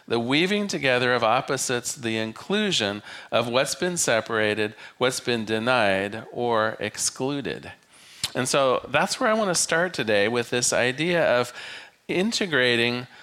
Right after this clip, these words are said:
things that go wrong in our lives to our lives. And, and I've titled this the, the whole enchilada. Uh, and you, I know some of you were probably expecting Mexican food today, and I apologize for that. But,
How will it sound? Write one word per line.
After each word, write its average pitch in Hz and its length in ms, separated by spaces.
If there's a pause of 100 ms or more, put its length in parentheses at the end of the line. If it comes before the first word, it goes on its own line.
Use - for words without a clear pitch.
(580)
things 170 500
that 135 220
go 127 200
wrong 165 640
in 214 300
our 120 260
lives 101 680 (180)
to 180 300
our 113 200
lives. 87 440
And, 117 180
and 135 180
I've 131 160
titled 185 440
this 127 260
the, 110 340
the 120 140
whole 156 260
enchilada. 113 1080 (440)
Uh, - 20
and 120 460
you, 127 180
I 120 220
know 135 160
some 151 200
of 143 100
you 139 100
were 127 140
probably 120 260
expecting 117 500
Mexican 110 520
food 101 260
today, 101 320
and 107 80
I 101 80
apologize 110 720
for 107 160
that. 98 380
But, 120 260